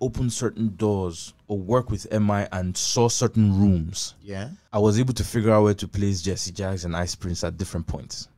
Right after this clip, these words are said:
Speaker 2: True.
Speaker 1: And then because of the work I did with M I, I was able to see where I could place S D C,
Speaker 2: Sure.
Speaker 1: right? And because of my work with S D C and Rooftop M Cs and Iris,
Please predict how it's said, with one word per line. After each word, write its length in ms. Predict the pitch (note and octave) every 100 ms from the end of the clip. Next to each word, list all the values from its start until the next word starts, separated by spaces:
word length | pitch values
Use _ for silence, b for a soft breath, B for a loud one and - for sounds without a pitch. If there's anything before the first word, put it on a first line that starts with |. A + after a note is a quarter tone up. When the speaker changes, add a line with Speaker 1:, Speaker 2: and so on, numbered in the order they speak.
| _
Speaker 2:
True. 520 | - F2+ F2 F2 A2+ C3+
Speaker 1:
And 260 | G#2+ G#2
then 320 | G2 A#2+ A#2+ A#2
because 460 | A2+ - E3+ E3+
of 100 | C#3+
the 60 | A2+
work 240 | A2+ B2 G2+
I 60 |
did 180 | F#2 F#2+
with 200 | F2+ - _
M 160 | D#3+ B2+
I, 140 | E2+
I 140 | F2 B2 _ _ _ _
was 80 | -
able 180 | A#2+ A#2+
to 160 | A2 G2
see 240 | - A#2
where 180 | A2 G#2
I 40 |
could 180 | F#2+ F#2+
place 340 | - G#2+ G#2 -
S 180 | G#2 F2+
D 140 | F2+
C, 260 | - - - - _ _ _
Speaker 2:
Sure. 160 | - E2 _
Speaker 1:
right? 340 | G#2 G#2 C3 C#3 B B
And 200 | A2+ A2+ - _ _ _ _ -
because 340 | A#2+ - F3
of 80 | E3
my 140 | C3+ B2
work 200 | C3 B2+
with 160 | -
S 140 | C3+ A#2
D 160 | B2
C 520 | A2+ A#2 A#2 A2 A#2+ C#3+ _ _ _ G2
and 180 | G2
Rooftop 320 | A#2 A#2 B2+ A#2
M 140 | G#2
Cs 540 | - A2+ G#2+ G#2 G2+ - _
and 140 | G2+ - -
Iris, 540 | A#2 A#2 F#2+ F2